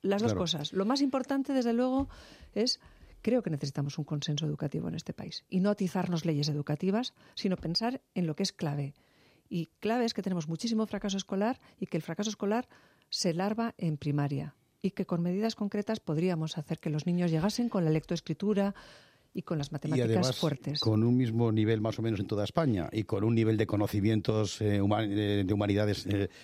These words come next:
Speaker 2: muy, muy parecido en un sitio que en otro.
Speaker 1: Por
Speaker 2: Claro,
Speaker 1: su-, por
Speaker 2: porque si
Speaker 1: supuesto,
Speaker 2: no
Speaker 1: por supuesto. Eso ya sería lo, en fin, eh, mi sueño. Pero lo primero es, por lo menos,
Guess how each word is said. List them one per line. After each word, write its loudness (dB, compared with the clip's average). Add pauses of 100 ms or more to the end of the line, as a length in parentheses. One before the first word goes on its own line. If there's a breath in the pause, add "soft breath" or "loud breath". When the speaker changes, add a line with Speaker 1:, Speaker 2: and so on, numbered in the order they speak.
Speaker 2:
muy, 4
muy 4
parecido 2
en 2
un 4
sitio -4
que 2
en 4
otro. -2
Speaker 1:
Por 0
Speaker 2:
Claro, -4
Speaker 1:
su-, -12
por -8
Speaker 2:
porque 0
si -2
Speaker 1:
supuesto, 0
Speaker 2:
no -10
Speaker 1:
por -2
supuesto. -6
Eso -2
ya 0
sería -2
lo, -2 (680)
en -6
fin, -2 (260)
eh, -6
mi 4
sueño. 2 (600 loud breath)
Pero 0 (300 loud breath)
lo 4
primero 2
es, 0
por 0
lo 0
menos, 0